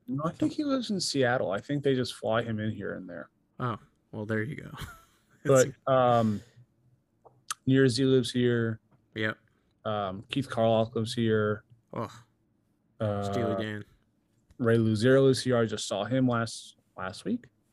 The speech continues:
Speaker 1: Last, I just saw him last Sunday. Um, gosh, I mean, there's so many guys who live here. <laughs>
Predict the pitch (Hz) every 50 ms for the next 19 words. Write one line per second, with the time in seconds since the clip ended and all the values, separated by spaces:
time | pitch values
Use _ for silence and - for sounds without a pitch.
0 | _ _ - 107 110 110 - - - - 123 117 113 - 123 117 110 123 127 131
1 | 120 117 120 123 120 113 - - 123 123 120 123 120 117 120 - _ _ _ _
2 | _ _ _ _ _ _ _ _ _ _ _ _ _ _ _ _ _ _ _ _
3 | _ _ _ _ _ _ - 113 104 101 101 101 101 101 101 101 98 92 87 -
4 | _ _ _ _ _ _ _ _ _ _ _ _ _ _ _ _ _ _ _ _
5 | _ _ _ _ _ _ _ _ _ _ _ _ _ _ _ _ _ _ _ _
6 | _ _ _ _ _ _ _ _ _ _ _ _ _ _ _ _ _ _ _ _
7 | _ _ - - - - - - - _ 123 120 113 113 110 113 - 117 104 98
8 | 95 92 80 82 - - - 85 78 - - 71 - - _ _